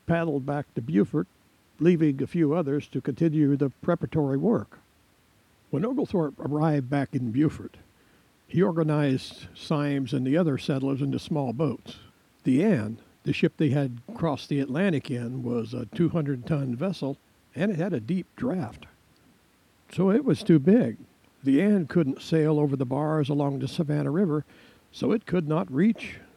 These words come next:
Yamacraw Bluff. So the people had to divide their supplies. A larger part was loaded into a seventy-ton sloop, while the remainder stacked into several periaguas, the canoes.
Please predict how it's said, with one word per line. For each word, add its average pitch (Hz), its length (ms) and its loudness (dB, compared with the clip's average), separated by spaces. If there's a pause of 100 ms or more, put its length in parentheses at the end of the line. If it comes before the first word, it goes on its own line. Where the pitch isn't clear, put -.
(180)
Yamacraw 123 500 -2
Bluff. 107 400 -6 (720)
So 151 380 -2
the 165 80 -2
people 160 300 2
had 156 240 2
to 160 80 4
divide 139 420 2
their 135 100 0
supplies. 139 800 -2 (640)
A 143 40 0
larger 156 300 4
part 139 320 -2
was 147 220 2
loaded 147 320 4
into 135 420 0
a 113 120 -4
seventy-ton 139 720 0
sloop, 131 440 -6 (560)
while 151 200 0
the 151 100 4
remainder 151 440 4
stacked 147 440 -2
into 135 220 -2
several 143 400 -2
periaguas, 143 840 -4 (520)
the - 80 -14
canoes. 123 540 -4